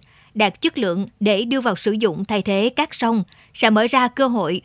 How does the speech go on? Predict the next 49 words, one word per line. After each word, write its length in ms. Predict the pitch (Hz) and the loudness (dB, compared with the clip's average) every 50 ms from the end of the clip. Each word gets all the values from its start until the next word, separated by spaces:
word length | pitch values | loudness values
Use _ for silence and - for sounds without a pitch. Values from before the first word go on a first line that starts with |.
| _ - | _ -6
và 200 | 202 196 226 - | 0 2 2 2
tiềm 220 | - - 220 208 | 2 2 2 2
năng 220 | 214 220 220 214 202 | 4 4 2 2 2
rất 260 | - - 285 - - | 0 0 -2 -2 0
lớn. 260 | 233 202 214 247 370 453 _ _ _ _ _ _ _ _ _ _ _ _ _ - | 0 2 2 0 -2 -6 _ _ _ _ _ _ _ _ _ _ _ _ _ 0
Bởi 260 | 208 214 202 185 214 | 2 4 4 4 4
nước 240 | 233 302 330 _ - | 2 2 0 _ 0
ta 280 | 247 226 226 226 208 - - | 0 2 2 0 -2 -2 -2
có 100 | - 320 | 0 2
bờ 140 | 269 247 196 | 2 2 2
biển 340 | 175 185 165 214 262 247 | 2 2 0 0 -2 0
dài 180 | 247 226 190 175 | 0 0 0 0
hơn 320 | 175 233 233 233 226 208 202 | 0 0 2 2 2 0 0
ba 140 | - 233 240 | 2 2 2
ngàn 320 | 240 220 233 220 202 175 165 | 2 2 0 0 -2 -2 -4
hai 220 | - 214 208 202 | -4 -2 -2 -2
trăm 220 | 196 - 220 196 180 | 0 -2 -2 -2 -2
ki-lô-mét, 520 | - 240 254 262 208 180 202 233 311 370 _ _ _ _ _ _ _ _ _ - | -2 0 0 2 2 2 2 0 0 -2 _ _ _ _ _ _ _ _ _ -4
có 100 | - 302 | -4 -2
tiềm 220 | - - 233 196 | 0 0 0 2
năng 200 | 208 226 226 208 | 2 2 2 2
cát 220 | 196 - 202 - - | 0 0 -2 -2 -2
biển 240 | 196 165 - 202 214 | -2 -2 0 2 2
lớn. 240 | 214 226 269 381 427 _ _ _ _ _ _ _ _ - | 2 2 0 -2 -6 _ _ _ _ _ _ _ _ -4
Dẫu 240 | 190 202 208 196 | 2 2 4 4
vậy, 380 | 220 - 240 190 160 175 202 - _ _ _ _ _ - | 4 2 2 2 2 0 -4 -6 _ _ _ _ _ 0
mỗi 240 | 220 226 220 220 | 2 4 4 4
vùng 260 | 254 - 262 233 202 185 | 4 2 2 2 2 4
biển 300 | 185 185 170 202 233 226 | 2 2 2 2 2 2
muốn 140 | 240 277 | 2 0
khai 180 | 302 - 254 196 | 0 -2 -4 -4
thác 260 | - 247 269 - - | -2 -2 -2 -2 0
cát 380 | - 247 285 339 _ _ _ - | 0 0 0 0 _ _ _ -4
trước 140 | 277 294 - | -4 -4 -2
tiên 220 | - 247 226 208 | 0 2 2 2
phải 180 | 190 - 185 190 | 0 0 0 2
nghiên 220 | 233 233 226 196 | 2 4 4 2
cứu, 320 | 180 - 208 202 226 294 359 - _ - | 2 2 2 2 4 2 0 -4 _ -4
đánh 240 | 196 214 220 247 | 0 0 0 2
giá, 340 | 220 208 185 185 196 285 381 - _ _ _ _ _ _ _ - | 2 0 0 0 -2 -4 -6 -10 _ _ _ _ _ _ _ 0
dự 280 | 196 220 202 185 190 | 4 4 6 6 4
báo 180 | 190 214 240 269 | 4 2 2 2
tác 200 | - 311 330 - | 0 -4 -2 0
động 280 | 233 185 151 175 196 | 2 2 2 2 0
đến 160 | 196 220 247 311 | 0 0 0 0
môi 120 | 302 262 | 0 -2
trường 240 | 247 - 233 202 - | 0 0 -2 -2 -2
sinh 240 | - - 208 196 185 | -2 -4 -2 -2 -2
thái. 340 | 196 185 180 208 269 370 | -4 -4 -4 -2 -2 -4